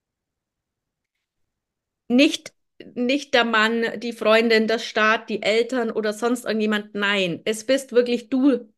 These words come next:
die die Richtung bestimmt. Also ich hab auch schon ganz viele Auf und Abs erlebt, viele Ups. Aber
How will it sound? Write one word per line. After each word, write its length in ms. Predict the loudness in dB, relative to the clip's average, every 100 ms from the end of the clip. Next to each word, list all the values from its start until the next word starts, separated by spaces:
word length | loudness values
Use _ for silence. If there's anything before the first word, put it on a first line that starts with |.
| _ -4
die 80 |
die 120 | 0 2
Richtung 420 | 0 -2 -8 -6
bestimmt. 640 | -6 -6 -10 -10 -14 -20 _ _ _ _ _ _ -20 -20 -20 -2
Also 160 | 4 6
ich 160 | 6
hab 520 | 2 0 -4 -4 2
auch 160 | 4 4
schon 240 | 4 4
ganz 320 | 4 4 4 2
viele 300 | 2 4 4
Auf 220 | 2 2
und 160 | 0
Abs 240 | 0 -4 -4
erlebt, 540 | -2 0 -2 -4 -20 _
viele 380 | -2 2 2 0
Ups. 380 | -8 -12 -18 _ _ _ _ -20 _ _ _ _ _ 2
Aber 680 | 4 4 2 2 -2 -8